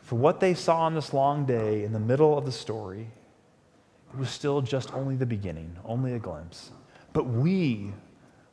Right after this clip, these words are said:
looking back, we've seen it all. Not just a man, not just a teacher or an inspiration, but God himself. The king we want, the king that we need,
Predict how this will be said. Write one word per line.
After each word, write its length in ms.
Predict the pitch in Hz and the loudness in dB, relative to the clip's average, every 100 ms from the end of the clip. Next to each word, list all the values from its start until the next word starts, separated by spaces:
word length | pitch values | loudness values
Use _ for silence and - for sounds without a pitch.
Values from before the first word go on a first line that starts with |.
| - | -4
looking 320 | 147 165 147 | -2 0 0
back, 340 | 135 131 - | 0 -2 -4
we've 240 | 151 147 127 | -2 0 -2
seen 500 | - 151 151 147 139 | -4 -4 -2 0 -2
it 120 | 117 | -4
all. 640 | 110 120 117 101 113 113 - - _ _ _ _ _ _ _ _ - - | -2 -2 0 -4 -8 -14 -18 -20 _ _ _ _ _ _ _ _ -20 -2
Not 200 | 143 165 | 0 2
just 220 | 175 - | -2 -2
a 60 | 160 | -2
man, 380 | 131 120 117 123 | 0 -2 -4 2
not 240 | 135 147 | 4 4
just 200 | 175 - | 0 -2
a 40 | |
teacher 560 | 170 - 127 - 123 117 | -6 -4 -4 -2 0 2
or 80 | 117 | 2
an 60 | |
inspiration, 720 | 131 143 - 135 117 110 - 110 | 0 -2 -2 0 0 -2 -4 -6
but 140 | 110 | -2
God 260 | 127 135 131 | 2 2 0
himself. 680 | 117 - 98 98 98 - - _ _ _ _ _ _ _ _ _ | -4 -8 -10 -10 -14 -20 -20 _ _ _ _ _ _ _ _ _
The 80 | 123 | -8
king 420 | - - 165 160 | -4 2 4 4
we 100 | 156 | 4
want, 480 | 127 127 127 113 117 | 4 4 2 0 -2
the 80 | 120 | -6
king 480 | - - 156 156 147 | -4 0 2 2 2
that 100 | 139 | 0
we 160 | 135 | 0
need, 520 | 117 123 135 127 120 | 2 2 2 2 0